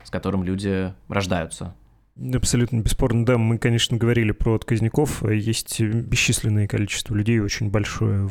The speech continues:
Speaker 2: в территориях, а, после Советского Союза произошёл этот важный процесс, да. Твоё благосостояние крайне зависело от того,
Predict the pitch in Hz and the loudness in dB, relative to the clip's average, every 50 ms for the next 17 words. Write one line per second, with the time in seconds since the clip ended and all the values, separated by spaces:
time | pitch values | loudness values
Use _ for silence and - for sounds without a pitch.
0 | 95 107 104 104 104 104 107 107 - - - 131 127 - - 147 147 143 131 117 | -4 -4 -2 0 0 0 0 -2 -2 0 2 2 4 4 4 6 6 6 4 4
1 | - - - - 127 120 113 - - 120 117 - 127 113 - 127 117 113 - - | 0 -2 0 2 2 2 2 2 0 0 0 2 0 2 2 2 2 2 0 0
2 | - 110 - - 123 117 117 127 127 117 113 110 110 110 107 107 - - 110 - | -2 -2 2 2 4 4 4 4 4 4 4 4 4 2 2 2 0 -4 -6 -4
3 | - 135 117 110 98 107 107 - - 110 104 107 - - - 117 113 117 98 110 | -2 0 2 2 2 2 0 0 0 0 0 0 -2 -2 0 2 4 4 4 2
4 | 110 104 - - 110 - - 117 107 104 92 110 113 117 131 - - - - - | 2 2 2 2 2 2 2 2 2 2 2 2 2 2 0 -2 -8 -8 -2 0
5 | 117 117 117 107 117 113 - - - - - 123 120 127 131 127 120 110 - - | 2 2 4 4 2 0 0 -2 -2 0 2 2 2 4 4 2 2 0 0 0
6 | - 120 120 117 117 104 104 113 107 113 110 - - 113 110 107 107 107 110 - | 0 2 2 2 2 2 2 2 2 2 0 0 0 0 2 2 2 2 0 -2
7 | - - - _ - 117 107 101 113 120 120 120 117 117 117 - | -4 -8 -6 _ 0 0 2 4 4 4 4 4 4 2 0 -2